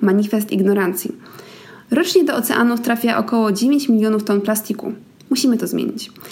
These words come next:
Zależy nam na stworzeniu świata bez odpadów, dlatego czujemy odpowiedzialność za każde opakowanie, które wprowadzamy na rynek. Ech. Przetrawmy wspólnie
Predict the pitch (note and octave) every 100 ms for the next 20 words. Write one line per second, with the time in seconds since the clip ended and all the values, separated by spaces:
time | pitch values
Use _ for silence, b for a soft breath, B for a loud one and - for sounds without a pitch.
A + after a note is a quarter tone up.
0 | B B A#3 D4+ F4 D#4 C#4 B3+ B3 -
1 | A3 A3+ G#3 D4+ E4 D#4 C#4 C4+ A#3+ C#4
2 | A3+ - - A3+ G#3+ A#3 A3+ A#3 A#3 A#3
3 | A3+ C4 C4+ C4+ C4 A#3+ C4 B3 - -
4 | - A3+ A3 D#4 D#4 - C#4+ C#4+ C4+ C4+
5 | C4 B3 G#3+ G3+ G#3 E3+ F3+ F#3 F#3 F3
6 | E3+ D#3 - - - B B B B B
7 | - A#3+ A#3 B B B B B B B
8 | B _ _ _ _ - _ - - -
9 | A3+ A3+ B3 A3 A3 A3 A3+ - - G3
10 | G3 F4 A3 A#3